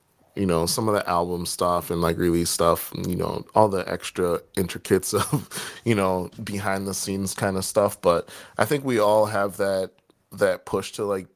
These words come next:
be at that next level, um, which is what we've been trying to do the last, you know, few years. Um, I think just, you know, more so recently, it's kinda,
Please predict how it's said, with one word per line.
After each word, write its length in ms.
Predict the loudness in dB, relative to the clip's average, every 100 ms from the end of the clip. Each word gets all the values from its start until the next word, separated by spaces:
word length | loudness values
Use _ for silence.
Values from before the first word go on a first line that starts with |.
| _ -10
be 360 | -8 -6 -4
at 140 | -4 -2
that 200 | -4 -4
next 400 | -6 -6 -8 -8
level, 540 | -4 -2 0 -2 -2 -10 -20 _ 0
um, 520 | 2 2 -2 -8 -14 _
which 200 | -4 -4
is 140 | -6 -4
what 200 | -4 -4
we've 200 | -10 -6
been 380 | -6 -6 -10 -6
trying 220 | -2 0
to 100 | -2
do 180 | -6 -6
the 120 | -2
last, 340 | 0 0 -2
you 80 | -4
know, 180 | -4 -4
few 200 | -4 -4
years. 540 | -2 -2 -2 -4 -6 -12 -20 -20 -2
Um, 480 | 2 2 0 -4 -6 -2
I 80 |
think 300 | -2 -4 -8
just, 380 | -8 -6 -6 -12 -16 _ _ _ -4
you 120 | -2
know, 220 | -2 -4
more 240 | -2 -2
so 240 | 0 2 2
recently, 600 | 2 -2 -4 -2 -2 -2
it's 140 | -4
kinda, 500 | -4 -2 0 -2 -2